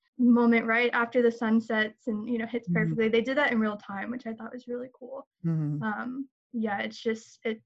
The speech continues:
Speaker 1: visually, it's just, it's just beautiful. And there's a lot of those, like, one-take shots, um, throughout the
Speaker 2: Mm-hmm.
Speaker 1: movie, especially for the musical numbers. The opening one, I don't think you could not mention that one is amazing. The, they
Speaker 2: Mm-hmm.
Speaker 1: actually, like, filmed on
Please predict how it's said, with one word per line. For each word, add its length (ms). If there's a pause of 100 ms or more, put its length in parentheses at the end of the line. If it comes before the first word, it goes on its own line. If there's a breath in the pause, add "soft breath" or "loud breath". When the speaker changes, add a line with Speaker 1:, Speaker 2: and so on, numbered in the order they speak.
(120)
Speaker 1:
visually, 480
it's 140
just, 300
it's 220
just 160
beautiful. 300
And 60
there's 140
a 80
lot 160
of 60
those, 160
like, 180
one-take 680 (200)
shots, 420 (760)
um, 380
throughout 220
the 80
Speaker 2:
Mm-hmm. 80
Speaker 1:
movie, 100
especially 360
for 100
the 80
musical 400
numbers. 440
The 120
opening 360
one, 300 (400 soft breath)
I 140 (260)
don't 220
think 160
you 100
could 220 (160)
not 280
mention 360
that 240
one 380 (440)
is 300
amazing. 600
The, 300
they 60
Speaker 2:
Mm-hmm. 100
Speaker 1:
actually, 240
like, 200
filmed 420
on 440